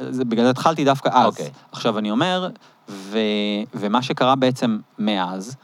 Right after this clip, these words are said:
Speaker 1: זה ש-, אמ, הוא פתאום הפך להיות, הוא ניגש בעצם ל-, לפריימריז האלה,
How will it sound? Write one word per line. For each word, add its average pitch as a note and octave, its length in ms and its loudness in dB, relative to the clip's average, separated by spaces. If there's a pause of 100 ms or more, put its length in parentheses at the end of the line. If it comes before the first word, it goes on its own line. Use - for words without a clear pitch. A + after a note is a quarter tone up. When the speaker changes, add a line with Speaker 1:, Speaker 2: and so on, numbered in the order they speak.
(220)
Speaker 1:
זה G2+ 200 -6
ש-, - 160 -4 (520)
אמ, G#2 260 0 (100)
הוא D#3 160 0
פתאום C#3+ 260 0
הפך C3 340 2
להיות, A#2+ 260 2 (260)
הוא A#2+ 120 0
ניגש B2+ 560 0
בעצם G#2+ 340 -4
ל-, G2 220 0
לפריימריז D3+ 560 0
האלה, G#2 300 0